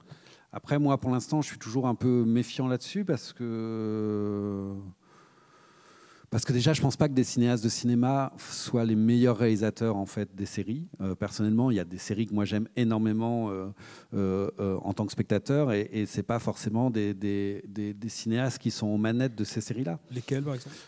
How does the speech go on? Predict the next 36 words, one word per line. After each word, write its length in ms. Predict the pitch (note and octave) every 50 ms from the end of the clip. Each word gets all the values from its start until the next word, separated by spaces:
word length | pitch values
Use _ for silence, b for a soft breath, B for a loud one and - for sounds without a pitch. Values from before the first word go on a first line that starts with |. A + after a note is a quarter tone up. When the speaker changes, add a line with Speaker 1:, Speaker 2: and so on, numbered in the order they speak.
| B B
Speaker 1:
Bah, 160 | - A2+ B2
je 100 | A#2 -
sais 140 | G#2 - C#3+
pas, 180 | - E3 E3 D#3
je 80 | C#3 -
pense 200 | - B2 - -
à, 220 | A#2+ A2+ A2 A2+
à, 840 | A2 A2 G#2+ A2 A2 G#2+ G#2 G#2 G#2 G#2 G2+ G#2 G2+ G2 G2 G2+ G2+
à 20 | G2+
Friday 340 | - - A2 G#2 A2 A2 G#2+
Night 300 | G#2+ G#2+ G#2 - - C3
Lights, 360 | B2+ C3 C#3+ D3 C#3 - -
par 140 | - G2+ G2
exemple, 600 | G#2 F#2+ G2+ B2 C3 C#3 D3 D3 C#3+ A#2 G#2 G#2+
ou 120 | G#2+ G#2
je 80 | F#2+ -
pense 240 | - A2 G#2+ - -
à 60 | G#2
La 80 | G2 G2
Maison 240 | G#2 F#2+ G#2 G#2
Blanche, 540 | G#2 G#2+ B2 C3 C#3 D3+ D3+ D3 C#3 - -
enfin, 360 | A2 G2+ F2 - G2+ G2 F#2
je 80 | F#2 -
dis 120 | - G2
des 120 | F2 G2 F#2
vieilles 240 | F2 G#2+ A#2 A#2+ A2+
séries, 460 | - - A#2 A#2 C#3 D#3 D3+ C#3+ A#2
hein, 140 | G#2 G#2+ A2
ou 320 | G#2+ G2+ G2+ G2+ G2 G2
même 260 | G2 G#2 G#2 G2+ G2+
Friends. 480 | - - - A#2+ C#3 D3+ D#3+ C#3 G2 G2 B B B B B B B B -
Euh, 640 | G#2 G2+ G2+ G#2 G#2 G#2 G#2 G#2 G#2 G#2 G#2 G2+ G#2
je 60 | G2
trouve 160 | - - - -
ça 100 | A2 G2
dément. 420 | G2 G#2+ G#2+ A#2 C3 D3+ E3